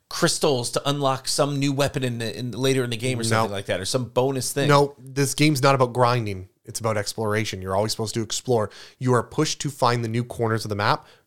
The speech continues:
Speaker 2: not push
Speaker 1: Fair enough.
Speaker 2: to fight things
Speaker 1: Fair
Speaker 2: over
Speaker 1: enough.
Speaker 2: and over and over again.
Speaker 1: Yeah, yeah, fair
Speaker 2: That,
Speaker 1: enough.
Speaker 2: that sets a bad precedent. I don't know what the answer to your problem is.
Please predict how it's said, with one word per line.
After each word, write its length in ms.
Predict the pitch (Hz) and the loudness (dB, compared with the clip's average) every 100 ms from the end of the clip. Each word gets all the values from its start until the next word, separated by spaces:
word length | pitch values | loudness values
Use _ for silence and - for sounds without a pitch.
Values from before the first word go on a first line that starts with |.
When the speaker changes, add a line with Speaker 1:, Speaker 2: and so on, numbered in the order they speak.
| 123 | 0
Speaker 2:
not 380 | 123 131 - - | 4 4 2 -2
push 220 | 131 - | 2 2
Speaker 1:
Fair 140 | - | 2
enough. 200 | 135 107 | 0 -2
Speaker 2:
to 200 | - 120 107 | -2 -2 -2
fight 400 | - 117 113 - | 2 2 2 -4
things 120 | 113 | 0
Speaker 1:
Fair 80 | 107 | 0
Speaker 2:
over 80 | 110 | 2
Speaker 1:
enough. 120 | 117 | 0
Speaker 2:
and 140 | 110 | 0
over 180 | 104 101 | 0 0
and 60 | 101 | -2
over 220 | 92 87 | -2 -2
again. 180 | - - | 2 4
Speaker 1:
Yeah, 80 | 120 | 4
yeah, 120 | 82 | -2
fair 180 | - 156 | 0 2
Speaker 2:
That, 100 | 151 | 4
Speaker 1:
enough. 100 | 156 | 4
Speaker 2:
that 240 | 160 - | 2 2
sets 260 | - 175 - | 2 4 4
a 80 | 143 | 2
bad 420 | 131 123 127 120 | 4 4 2 -2
precedent. 460 | - 117 - 190 - - - | -4 -2 0 0 -2 -16 -2
I 80 | 151 | 4
don't 200 | 185 208 | 6 8
know 120 | 208 | 8
what 360 | 165 120 123 120 | 8 6 2 4
the 160 | 156 | 0
answer 200 | 160 160 | 0 0
to 100 | - 185 | -4 -4
your 100 | 175 | 2
problem 340 | 175 175 190 | 4 4 2
is. 240 | 220 - | -2 -4